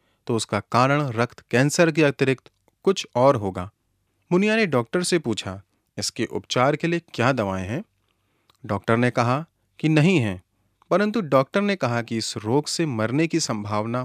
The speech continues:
बहुत कम है, चाहे यह रोग आजीवन लगा रहे, क्योंकि इससे बीमार होने में बहुत समय लगता है। संजीव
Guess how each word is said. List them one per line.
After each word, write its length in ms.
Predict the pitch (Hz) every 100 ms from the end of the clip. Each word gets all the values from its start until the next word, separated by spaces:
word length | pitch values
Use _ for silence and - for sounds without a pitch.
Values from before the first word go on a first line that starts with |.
| 131 -
बहुत 260 | 131 160
कम 220 | - 101
है, 180 | 92 92 _ _ _ _ _ _
चाहे 320 | 123 117 135
यह 120 | 131
रोग 240 | 120 127 -
आजीवन 460 | 101 101 104 117 127
लगा 260 | 131 139
रहे, 260 | 139 139 170 _ _ _ _ _ -
क्योंकि 280 | 190 208
इससे 240 | 220 - 208
बीमार 420 | 123 120 131 165
होने 340 | 143 147 165
में 220 | 175 175 139
बहुत 280 | 135 170
समय 340 | - - 107 107
लगता 300 | 95 _ 98
है। 220 | 92 95 _ _ _ _ _ _
संजीव 480 | - 175 170 208